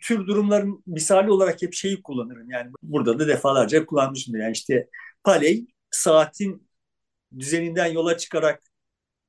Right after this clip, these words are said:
alemin bir ilahi özne tarafından dizayn edilmiş olduğunu ispatlamaya çalışırken La Mettrie de işte yine aynı saatten yola çıkarak aslında saatin ruhu yok, o halde insanın da ruhu yok. Bu, bütün bu, e, metafizik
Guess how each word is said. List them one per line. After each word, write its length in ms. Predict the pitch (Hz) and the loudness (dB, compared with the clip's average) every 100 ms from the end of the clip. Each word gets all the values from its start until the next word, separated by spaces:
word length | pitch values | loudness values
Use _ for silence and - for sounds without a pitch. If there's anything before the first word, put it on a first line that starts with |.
| _ _ - | _ _ -2
alemin 460 | 147 156 165 170 160 | 0 2 -2 -8 -6
bir 260 | 160 - _ - | -8 -8 _ -6
ilahi 500 | 165 180 160 170 160 | 2 4 4 4 2
özne 280 | 147 170 196 | 0 -2 -2
tarafından 600 | 147 135 143 143 139 131 | -2 -4 -6 -4 -4 -6
dizayn 320 | 131 131 196 185 | -6 2 2 2
edilmiş 380 | 160 139 120 | -6 -10 -10
olduğunu 400 | 165 143 135 147 147 | -6 -6 -4 -6 -4
ispatlamaya 640 | - 170 156 175 170 170 | -4 0 2 2 4 2
çalışırken 680 | 165 170 160 180 175 208 175 | 2 -2 -2 -6 0 0 2
La 80 | 160 | 0
Mettrie 440 | 190 190 - 127 | 0 -4 -4 -4
de 120 | 180 | -2
işte 200 | 196 - | -2 -8
yine 180 | 151 208 | -4 0
aynı 300 | 165 185 185 | 0 0 -4
saatten 540 | 160 147 143 - 175 156 | -4 -2 -2 -4 -8 -8
yola 220 | 127 123 | -10 -10
çıkarak 500 | - 131 185 226 _ _ _ _ - | -8 -2 -2 -2 _ _ _ _ 0
aslında 540 | 151 - - 175 160 | 2 2 0 -2 0
saatin 400 | - 160 156 156 | 2 4 4 2
ruhu 320 | 175 170 165 180 | -6 -6 -4 -2
yok, 220 | 165 160 | -2 0
o 60 | 147 | -2
halde 220 | 151 156 | -2 -6
insanın 400 | 156 160 165 165 | -8 -8 -6 0
da 80 | 160 | 0
ruhu 280 | 156 151 | 0 -4
yok. 360 | 151 160 - _ _ _ - | -2 -2 -4 _ _ _ -14
Bu, 260 | 139 143 | -10 -10
bütün 300 | 139 131 185 | -12 -4 -2
bu, 320 | 156 156 160 _ _ _ _ - | 2 0 -2 _ _ _ _ -2
e, 60 | |
metafizik 840 | 151 139 151 151 147 160 156 160 | -2 0 -2 0 -4 -4 -8 -10